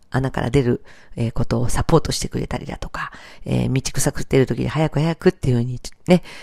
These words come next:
えー、ちょっと声をかけてもらえたりとか、まあ、そんなことをしてくれるのがコーチ。まあ、いわゆるコーチングのコーチなのかなっていう風に思います。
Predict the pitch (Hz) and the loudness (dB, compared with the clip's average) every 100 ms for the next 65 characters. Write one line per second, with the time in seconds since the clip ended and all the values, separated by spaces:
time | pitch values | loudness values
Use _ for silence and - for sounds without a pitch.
0 | - 123 117 113 - - - - - - | -4 -2 0 -2 -4 -6 -2 -2 4 6
1 | 143 - 143 127 - - - - - - | 6 2 -4 -2 -4 -4 -6 -6 -8 -10
2 | - - - - - - 180 254 311 349 | -14 -16 -18 -20 -12 -2 4 4 4 2
3 | - 392 349 247 254 135 - - 202 240 | 2 2 4 6 6 6 2 2 4 6
4 | 254 233 147 - - 147 - - - - | 6 4 2 -2 6 6 6 -4 -8 -14
5 | - - - - - - 131 139 - - | -8 -8 -8 -18 -18 0 2 2 4 6
6 | 131 - 135 120 120 127 - - 147 - | 6 4 0 2 4 4 4 4 6 6
7 | - - - - 220 - - - - 110 | 0 -4 -6 2 2 2 -16 -4 2 2
8 | - 104 - _ 123 110 131 - - - | 0 -4 -6 _ -6 -4 -6 -8 -8 -10